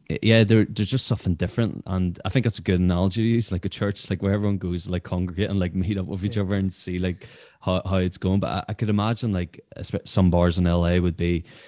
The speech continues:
Speaker 1: um, not, like, I wouldn't say, like, pretentious, but, like, they wouldn't be, like, they just wouldn't be, like, your, your local down here, would they?
Speaker 2: No, it's not like you, you, you wouldn't go up and just talk to people so e-, easily as you would in a pub. It's more like,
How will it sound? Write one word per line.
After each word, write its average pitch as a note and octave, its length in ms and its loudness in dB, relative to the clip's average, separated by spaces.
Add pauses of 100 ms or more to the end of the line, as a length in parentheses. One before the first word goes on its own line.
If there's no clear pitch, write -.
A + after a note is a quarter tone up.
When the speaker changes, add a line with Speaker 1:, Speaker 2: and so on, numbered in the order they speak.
(420)
Speaker 1:
um, E2 680 0 (1700)
not, E3 280 -6
like, F2 180 -6 (220)
I A#2+ 40 -2
wouldn't E3 200 2
say, E2+ 160 2
like, E2 220 0
pretentious, - 440 -2
but, - 140 -2
like, F#2+ 180 2
they A2+ 80 0
wouldn't B2+ 260 4
be, F#2+ 120 2
like, E2+ 440 -2 (460)
they G#2+ 120 2
just A#2 200 0
wouldn't G2+ 160 4
be, G2 60 4
like, F2 200 -2
your, F#2 160 -2 (100)
your G2+ 120 2
local F#2+ 400 0
down F2+ 220 -2
here, F2+ 180 0
would F#2 160 -2
they? F#2+ 160 -4 (100)
Speaker 2:
No, E3 260 2
it's D3+ 200 -4
not E3 180 -4
like D#3 200 -2
you, C#3+ 180 -8
you, D3 140 -14
you D3+ 340 -10
wouldn't E3 260 -4
go D3 200 0
up C#3 160 -4
and B2+ 100 -8
just C3 200 -14
talk C#3 260 -6
to D3+ 100 -20
people B2 320 -10
so B2+ 340 -10
e-, A2 100 -12 (180)
easily A#2+ 460 -8
as A2 120 -10
you A2 180 -14 (120)
would A#2 100 -10
in A2+ 100 -10
a A2+ 40 -14
pub. A2+ 260 -10 (300)
It's D3+ 160 -6
more G3+ 200 -2
like, F3+ 300 -2